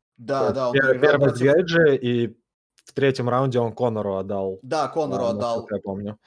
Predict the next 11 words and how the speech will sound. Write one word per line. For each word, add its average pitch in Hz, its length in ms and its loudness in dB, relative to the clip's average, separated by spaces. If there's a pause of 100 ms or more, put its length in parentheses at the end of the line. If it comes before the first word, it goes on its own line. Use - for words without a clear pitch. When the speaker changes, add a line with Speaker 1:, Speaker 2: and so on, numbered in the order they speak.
(140)
Speaker 1:
Десять 143 360 -10
девять 117 360 -10
вроде, 107 320 -12
да. 104 440 -8 (460)
То - 80 -14
есть - 220 -12
якобы 139 420 -4
два 135 360 -2
раунда 127 360 -2
проиграны 120 680 -6
за 110 800 -6